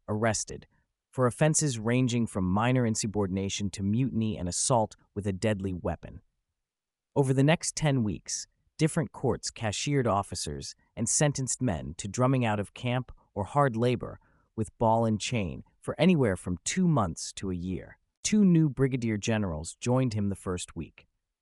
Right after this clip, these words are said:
John Martindale and George W. Morrell, both forty-six-year-old New Yorkers, had graduated together in the West Point class of eighteen thirty-five, Morrell ranking first and Martindale third.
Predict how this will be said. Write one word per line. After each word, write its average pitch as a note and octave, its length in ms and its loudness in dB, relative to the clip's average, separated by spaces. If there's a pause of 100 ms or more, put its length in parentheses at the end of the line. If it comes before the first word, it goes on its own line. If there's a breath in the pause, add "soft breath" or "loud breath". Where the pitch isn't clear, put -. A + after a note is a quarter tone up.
John D3+ 280 4
Martindale F2 600 0
and F#2 160 -6
George A2+ 400 -2
W. G#2 300 -2
Morrell, G2 520 -2 (140)
both F#2+ 220 -4
forty-six-year-old A#2+ 1040 -2
New G2+ 100 0
Yorkers, G#2 580 -4 (300)
had B2+ 160 -4
graduated D3 600 2
together F#2+ 420 -2
in F#2 100 -2
the F#2 80 -2
West A#2+ 320 -4
Point B2+ 260 -4
class F2+ 440 -4
of E2+ 180 -12
eighteen A#2 600 -2
thirty-five, F#2+ 840 -6 (380)
Morrell A#2 380 4
ranking G2 380 -4
first - 460 -8
and G2 120 -4
Martindale F#2+ 480 -2
third. D#2+ 460 -8